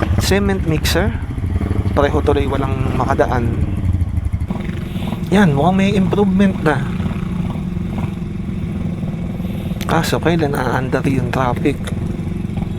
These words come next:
Yan, aandar na yung isang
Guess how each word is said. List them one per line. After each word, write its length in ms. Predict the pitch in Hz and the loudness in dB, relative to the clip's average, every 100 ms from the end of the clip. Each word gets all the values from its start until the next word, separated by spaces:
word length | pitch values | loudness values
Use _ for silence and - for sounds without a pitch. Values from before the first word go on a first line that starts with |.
| - - - - - - - - - - - - - - - - - - - - - - | -6 -6 -6 -4 -4 -4 -4 -6 -6 -6 -6 -4 -4 -4 -6 -6 -6 -6 -6 -6 -4 2
Yan, 320 | 160 311 320 | 2 4 2
aandar 320 | 180 180 180 | 2 2 2
na 160 | 202 196 | 2 2
yung 240 | 196 190 | 2 2
isang 240 | 190 190 | 2 2